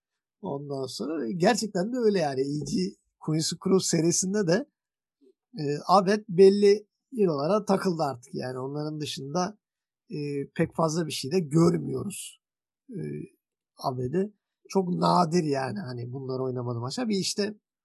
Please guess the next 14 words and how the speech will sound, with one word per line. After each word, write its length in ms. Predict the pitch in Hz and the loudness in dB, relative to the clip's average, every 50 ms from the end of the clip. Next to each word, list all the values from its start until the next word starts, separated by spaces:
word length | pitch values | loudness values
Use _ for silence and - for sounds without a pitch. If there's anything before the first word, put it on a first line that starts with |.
| _ _ _ _ _ _ _ _ _ _ _ _ _ _ | _ _ _ _ _ _ _ _ _ _ _ _ _ _
Quincy 320 | - 160 156 147 - - 180 | -6 -4 -4 -4 -4 -6 -4
Crew'un 360 | - 175 170 165 175 180 180 | -2 -2 -2 -2 -2 -6 -8
kazandığı 480 | 180 - 156 151 165 165 160 160 170 | -6 -6 -4 -2 -2 -2 -2 -2 -2
ilk 240 | 180 190 180 - - | -4 -4 -4 -8 -4
maçta 520 | 180 156 139 - - - 208 233 247 - _ _ - _ _ _ _ _ _ _ _ _ _ | -2 -2 0 -2 -2 -2 -2 -2 -2 -4 _ _ -20 _ _ _ _ _ _ _ _ _ _
Tiny 340 | - 185 202 226 233 226 226 | 6 8 8 8 6 6 6
oynadı. 460 | 214 196 180 175 180 180 233 247 226 - | 6 6 6 4 2 4 4 2 4 6
Pek 260 | 214 196 196 - - | 4 4 4 4 2
de 260 | 226 226 220 214 214 _ _ _ _ _ _ _ _ _ _ _ _ _ _ _ _ _ _ _ - - _ _ _ - | 4 4 4 2 -2 _ _ _ _ _ _ _ _ _ _ _ _ _ _ _ _ _ _ _ -20 -20 _ _ _ -2
iyi 220 | 180 175 170 180 | 2 2 4 6
gelmedi 480 | 175 196 190 202 202 196 190 156 127 131 | 6 6 6 6 6 4 2 0 0 -2
ona 220 | 127 123 120 123 123 | -4 -6 -6 -8 -8
yani 240 | 120 120 120 120 120 | -8 -8 -10 -10 -10
açıkçası. 600 | 117 120 - - _ - - 123 123 - - 240 | -12 -12 -12 -14 _ -10 -8 -4 -4 -4 -2 -4